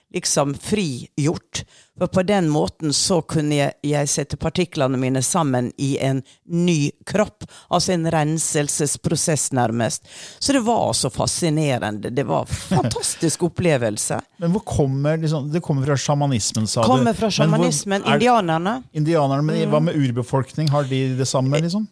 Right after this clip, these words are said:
Speaker 1: Hva urbefolk-, det, det vil jeg tro de har.
Speaker 2: Men,
Speaker 1: Men
Speaker 2: ja, men er det, hva slags dyr? Kan det være hva som helst? Kan det være et insekt?
Speaker 1: Det kan være hva som helst. Og det var jo noen som liksom var veldig sånn, «Å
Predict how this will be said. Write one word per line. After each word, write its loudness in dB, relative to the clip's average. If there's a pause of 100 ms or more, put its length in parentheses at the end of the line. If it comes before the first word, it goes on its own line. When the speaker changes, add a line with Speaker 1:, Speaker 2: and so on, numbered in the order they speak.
Speaker 1:
Hva 2
urbefolk-, 0
det, 2
det 2
vil 0
jeg 2
tro 2
de 2
har. 2 (400)
Speaker 2:
Men, 0
Speaker 1:
Men -2
Speaker 2:
ja, 0
men 2
er 0
det, -2
hva 2
slags -4
dyr? -2
Kan -2
det 2
være 2
hva 0
som -4
helst? -2
Kan -2
det 0
være 0
et -14
insekt? -2
Speaker 1:
Det 0
kan -4
være 0
hva 2
som 0
helst. -2 (540)
Og 4
det 0
var 4
jo 2
noen 0
som 0
liksom -2
var 2
veldig 0
sånn, 0
«Å 0